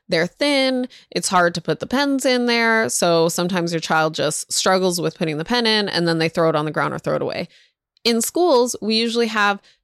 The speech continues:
different types of cubby holders or little pen holders where they can more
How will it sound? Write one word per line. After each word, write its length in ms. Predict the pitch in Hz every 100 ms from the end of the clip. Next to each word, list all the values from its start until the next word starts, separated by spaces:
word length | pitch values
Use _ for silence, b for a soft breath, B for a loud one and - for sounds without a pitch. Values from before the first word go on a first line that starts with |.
| -
different 320 | 240 262 233
types 360 | - 196 - 185
of 400 | 170 165 165 - b b _ _ _ _ _ _ -
cubby 280 | 233 226 220
holders 560 | 214 190 190 180 180
or 120 | 165
little 300 | 170 170 165
pen 260 | 165 214 185
holders 520 | 185 175 170 160 165
where 100 | 165
they 140 | 165 170
can 200 | 180 175
more 220 | 175